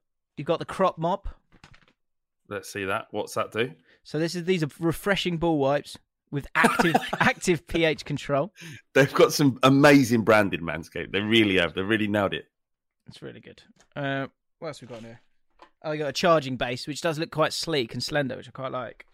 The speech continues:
Speaker 2: Yeah.
Speaker 1: So you can just put, look.
Speaker 2: It's make it, look, what they're doing, what Manscaped are doing, they're making, they're making it okay. They're normalising it. And it, and it, and it's a wonderful thing. It's okay to trim your balls.
Speaker 1: Mm.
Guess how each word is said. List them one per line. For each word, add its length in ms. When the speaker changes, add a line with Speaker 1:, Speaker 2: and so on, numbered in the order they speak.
Speaker 2:
Yeah. 240
Speaker 1:
So 100
you 60
can 80
just 100
put, 160
look. 120
Speaker 2:
It's 140
make 300
it, 100
look, 160
what 160
they're 100
doing, 340
what 120
Manscaped 480
are 60
doing, 280
they're 120
making, 840
they're 100
making 380
it 100
okay. 560
They're 120
normalising 680
it. 120
And 120
it, 80
and 120
it, 180
and 100
it's 140
a 60
wonderful 420
thing. 260
It's 220
okay 580
to 120
trim 300
your 80
balls. 280
Speaker 1:
Mm. 240